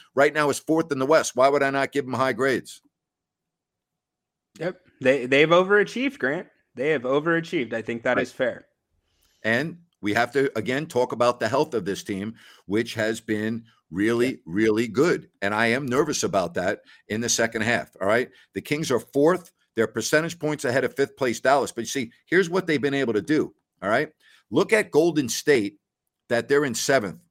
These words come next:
Speaker 1: Golden State has twenty-one losses, and, but then it drops down to Utah in eighth, has twenty-three losses. Five games back in a loss column is significant.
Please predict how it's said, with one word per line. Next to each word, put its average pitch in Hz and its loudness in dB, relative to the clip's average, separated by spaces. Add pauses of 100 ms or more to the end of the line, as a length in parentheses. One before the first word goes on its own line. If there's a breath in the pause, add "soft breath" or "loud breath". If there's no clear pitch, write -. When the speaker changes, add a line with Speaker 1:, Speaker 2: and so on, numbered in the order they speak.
(440)
Speaker 1:
Golden 180 2
State 165 -2
has 131 2
twenty-one 156 -2
losses, 107 -4 (580)
and, 127 -2 (280)
but 120 -4
then 185 4
it - -4
drops 170 2
down 143 0 (240)
to 123 -2
Utah 135 2
in 117 -4
eighth, 160 0
has 120 -4
twenty-three 139 -4
losses. 92 -4 (280 soft breath)
Five 208 4
games 196 -2
back 156 0
in 135 -4
a 113 -2
loss 139 0
column 110 -2
is 98 -6
significant. 104 -6